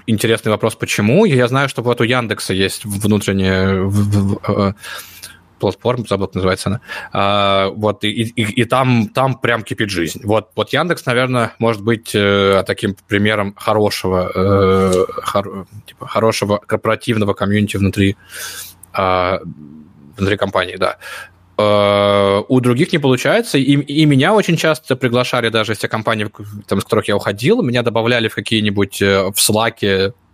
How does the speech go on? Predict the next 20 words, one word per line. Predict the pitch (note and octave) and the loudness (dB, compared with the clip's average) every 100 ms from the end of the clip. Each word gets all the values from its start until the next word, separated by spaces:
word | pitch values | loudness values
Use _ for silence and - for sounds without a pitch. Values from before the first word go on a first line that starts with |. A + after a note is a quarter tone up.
| _ | _
выпускников, | A#2 G#2 - G#2+ A#2+ F#3 G3+ | -6 -4 -4 -2 2 2 0
да, | G#2+ A2 | -2 0
вот | G2+ G2 | 0 -4
как | _ - | _ -12
это | - | -10
вот, | F#2+ - - | -10 -12 -2
ушедших, | B2 - E3 - A2 - - | 2 2 2 0 -4 -6 -10
э, | G2+ - | -10 -2
ребят | G#2 A2 - | -2 0 -2
из | - | -4
компании, | G2+ - F3 G3+ D3 - - - - - - | -6 -2 0 0 -2 -6 -16 -14 -14 -16 -4
но | A#2 A#2+ C3+ D3+ | 2 4 4 4
это | D3+ D#3 C#3 | 4 2 0
как, | C#3+ C3 - - | 0 -2 -4 -6
как | B2+ B2+ | -4 0
вот | B2 A#2+ | -2 0
любой, | A#2 A#2 B2+ A#2 | 0 2 2 2
любой, | G2+ A2 A2+ A2 | 0 -2 0 0
любой, | G#2+ G#2+ A2+ A#2 | 0 2 2 2
да, | G2+ G#2 G2 G2 | 2 2 2 0